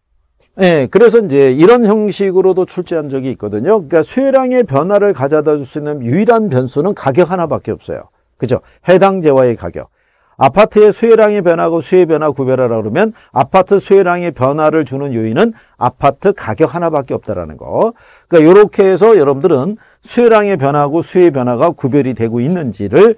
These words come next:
꼭 정리를 하셔야 된다는 거죠. 예, 실전에서는 뭐 수요량의 변화하고 수요의 변화, 공급량의 변화하고 공급의 변화를 다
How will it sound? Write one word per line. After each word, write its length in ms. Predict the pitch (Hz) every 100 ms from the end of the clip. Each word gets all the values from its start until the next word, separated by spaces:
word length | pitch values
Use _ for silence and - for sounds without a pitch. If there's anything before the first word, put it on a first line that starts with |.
| _ _
꼭 260 | 220 214
정리를 400 | - 123 120 110
하셔야 340 | 107 143 139 131
된다는 360 | 110 98 95
거죠. 340 | 90 90 160 208 _ _ _ _ _ _ _
예, 260 | 160 165 165
실전에서는 880 | 151 233 254 240 202 233 165 156 139
뭐 140 | 117
수요량의 460 | 143 - 226 214 196
변화하고 380 | 160 156 151 151
수요의 280 | - 151 139
변화, 300 | 135 170 180
공급량의 640 | 139 165 185 180 170 160
변화하고 440 | 135 131 127 139
공급의 500 | 185 135 147 151 143
변화를 340 | 110 110 113 156
다 260 | 143 151